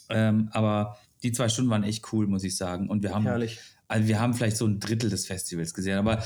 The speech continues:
Speaker 1: als wir dann gefahren sind, war auch quasi schon Schicht im Schacht. Die machen dann immer um sechs zu. Ähm, und ja, insofern haben wir einen guten, sehr guten ersten Einblick bekommen, den wir dann nächstes Jahr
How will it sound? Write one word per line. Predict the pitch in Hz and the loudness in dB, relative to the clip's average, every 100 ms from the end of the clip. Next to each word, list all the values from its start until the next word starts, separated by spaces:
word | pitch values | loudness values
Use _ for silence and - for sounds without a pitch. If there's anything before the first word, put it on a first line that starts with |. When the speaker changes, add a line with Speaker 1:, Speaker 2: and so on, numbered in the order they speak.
| - | -4
Speaker 1:
als | - 123 | -2 0
wir | |
dann | 135 120 | 2 2
gefahren | 113 127 135 131 | 0 0 2 2
sind, | 127 120 | 2 2
war | 117 120 | 2 2
auch | 117 113 | -2 -2
quasi | 113 110 107 | 0 2 2
schon | 107 110 107 107 107 107 | 0 2 4 2 0 -2
Schicht | - 131 | -2 -2
im | 120 120 | -4 -4
Schacht. | 120 117 - | -4 -8 -8
Die | |
machen | 104 107 110 | -6 0 0
dann | 107 | 2
immer | 104 | 2
um | 101 | 0
sechs | 101 104 - | -2 -6 -8
zu. | - 120 131 - - - - _ - | -4 -2 -4 -6 -20 -20 -20 _ -2
Ähm, | 113 110 107 107 110 107 | 2 4 4 4 4 2
und | 113 104 101 - - - | 0 2 2 -2 -10 -6
ja, | 95 80 - _ _ - | -4 -2 -6 _ _ -18
insofern | 104 - 107 101 101 95 | -14 -10 -4 -2 -2 -2
haben | 104 107 | 0 0
wir | 104 101 101 - _ _ _ | 0 -2 -6 -12 _ _ _
einen | 123 | 0
guten, | 110 220 247 170 | 2 4 4 4
sehr | 131 170 | 4 2
guten | 170 165 135 | 0 0 -2
ersten | 135 143 - | 0 -2 -2
Einblick | 107 127 151 160 | 0 0 0 -4
bekommen, | 143 151 143 127 | -4 0 2 2
den | 117 | 2
wir | 117 | 2
dann | 117 110 113 110 - _ _ _ | 2 4 2 0 -8 _ _ _
nächstes | 101 123 - - | 0 0 0 -2
Jahr | 90 95 | -2 -4